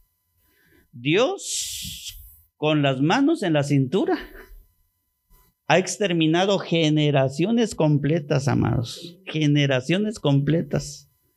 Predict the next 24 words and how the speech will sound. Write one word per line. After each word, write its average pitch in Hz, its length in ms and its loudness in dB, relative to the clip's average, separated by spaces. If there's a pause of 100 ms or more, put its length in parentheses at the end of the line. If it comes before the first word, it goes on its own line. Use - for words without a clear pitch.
(360)
No 156 180 2
importa 208 540 0
el 135 200 0
título, 247 640 0 (280)
no 143 200 2
importa 165 520 0
la 127 180 2
posición, 170 880 0 (220)
no 143 240 2
importa 202 920 0 (280)
cuál 175 720 0
sea 175 680 -2 (560)
la 139 200 2
situación 139 560 2
de 165 100 0
la 143 160 0
persona. 139 800 -2 (380)
Cuando 131 260 2
hay 175 100 0
un 202 180 0
pacto 196 360 -2
que 147 100 -2
se 143 140 2
rompe, 175 520 0